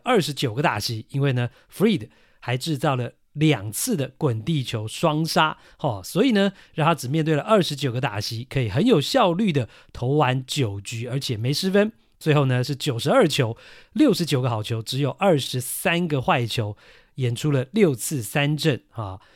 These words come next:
就完成了这一场的 Maddox 的比赛。一小时五十四分，哇，非常快速的就打完收工啊！哇，这个节奏呢，真的是非常的快。那讲到了 Fried 啊，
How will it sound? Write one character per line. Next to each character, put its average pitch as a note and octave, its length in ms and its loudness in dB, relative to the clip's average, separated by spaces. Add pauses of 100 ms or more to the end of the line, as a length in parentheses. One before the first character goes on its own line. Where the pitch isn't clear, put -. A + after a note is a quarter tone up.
(140)
就 C3+ 180 0
完 B2 260 -2
成 B2+ 240 0
了 A#2 200 -2 (280)
这 D#3+ 140 0
一 C#3+ 100 2
场 G2+ 300 -4
的 G2+ 160 -10 (300)
Maddox D3 540 2 (100)
的 C3 80 -2
比 A#2 160 -6
赛。 C#3+ 320 2 (380)
一 B3+ 80 4
小 A2+ 260 2
时 A#2 440 -6
五 D3 180 0
十 D3 140 -2
四 G3+ 240 0
分， D3+ 180 2
哇， D3 140 2
非 G#3+ 360 2
常 D3+ 280 2
快 D#3+ 260 6
速 C#3+ 240 -2
的 A#2+ 140 -2
就 C#3+ 120 0
打 B2+ 320 0
完 A#2+ 160 0
收 D3+ 240 2
工 D3 240 0
啊！ B2 140 2 (360)
哇， B2 120 -2
这 C3 80 -2
个 C#3+ 80 0
节 B2 220 -2
奏 C#3 220 2
呢， B2 140 0
真 C#3 160 -2
的 C3 120 2
是 B2 340 0 (380)
非 A3 180 6
常 F#3+ 100 6
的 D3+ 80 4
快。 E3+ 300 2 (320)
那 A#2 640 0 (320)
讲 F3 180 4
到 B3+ 140 4
了 G3 80 2
Fried F#3 420 0
啊， G2+ 120 -8